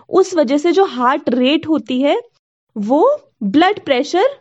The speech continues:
reduce कर देती है, ठीक है। वो blood pressure को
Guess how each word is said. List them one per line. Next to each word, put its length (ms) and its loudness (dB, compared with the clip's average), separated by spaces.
reduce 500 2
कर 180 0
देती 380 -4
है, 100 -4
ठीक 280 -8
है। 140 2
वो 100 2
blood 320 0
pressure 380 -2
को 380 -2